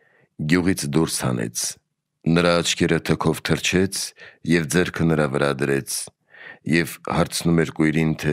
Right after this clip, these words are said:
բան տեսնում է։ Նա բացեց աչքերն ու ասաց. «Տեսնում եմ մարդկանց, որ շրջում են ինչպես ծառեր»։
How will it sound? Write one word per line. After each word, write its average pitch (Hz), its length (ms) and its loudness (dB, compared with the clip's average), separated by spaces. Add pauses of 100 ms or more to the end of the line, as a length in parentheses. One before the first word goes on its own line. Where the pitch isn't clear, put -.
բան 71 340 0
տեսնում 90 540 0
է։ 101 140 -6 (1080)
Նա 80 180 2
բացեց 76 400 0
աչքերն 73 500 0
ու 67 80 0
ասաց. 65 400 -4 (220)
«Տեսնում 98 480 0
եմ 95 160 2
մարդկանց, 85 680 0 (480)
որ 80 240 0 (240)
շրջում 85 500 2
են 80 160 2
ինչպես - 540 -4
ծառեր»։ 57 520 -4